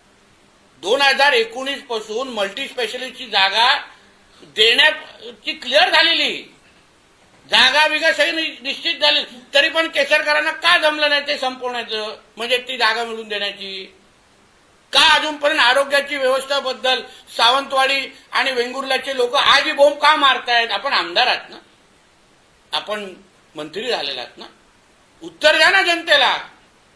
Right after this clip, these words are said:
आरोग्याची व्यवस्थेबद्दल का केलं नाही काय? डॉक्टर का दिले नाही तिथे? का लोकांना आरोग्यासाठी आज बांबोली म्हणून गोव्याला जायला लागतंय? सांगा, उत्तर द्या. म्हणून माझं असं म्हणणं आहे,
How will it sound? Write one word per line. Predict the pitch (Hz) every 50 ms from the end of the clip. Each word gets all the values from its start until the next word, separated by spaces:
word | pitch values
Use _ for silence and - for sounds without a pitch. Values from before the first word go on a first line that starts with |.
| _ _
आरोग्याची | 165 185 214 240 294 330 - 320 320 330 330 311
व्यवस्थेबद्दल | 285 285 294 311 302 - 320 302 302 294 302 302
का | 302 - 269 285 339
केलं | 339 - 359 330 339
नाही | 339 339 330
काय? | - - 294 262 233 196 196
डॉक्टर | 214 220 226 - - 302 294
का | 294 - 247 277 302
दिले | 320 320 330 339
नाही | 339 339 330 -
तिथे? | 302 285 - - 240 202 160 - - - _ _ _ _ _ _ _ _ _ _ _ _ _ _ _ _ _ -
का | 196 254 302
लोकांना | 330 330 311 - 302 320 330 320
आरोग्यासाठी | 302 294 285 302 311 302 311 311 302 294 294 294 302 320 311 233 - - - -
आज | - 277 294
बांबोली | 247 233 262 269 277 285 311 311 320
म्हणून | 302 311 302 311
गोव्याला | 294 277 269 277 285 302 302
जायला | 294 277 285 302 302
लागतंय? | 285 277 277 277 - - 320 294
सांगा, | - 220 196 196 208 269 370 - - - - - _ _ _ _ _ _ _ -
उत्तर | 202 185 - - 294 302
द्या. | 311 302 330 381 - - - - - _ _ _ _ _ _ _ _ _ _ _ _ _ _ _ _ _ _ _ _ _ _ _ _ _
म्हणून | 139 190 285 381 427 - - _ -
माझं | 170 170 185 208 247 233
असं | 220 - 233 202
म्हणणं | 190 185 180 180 196
आहे, | 233 -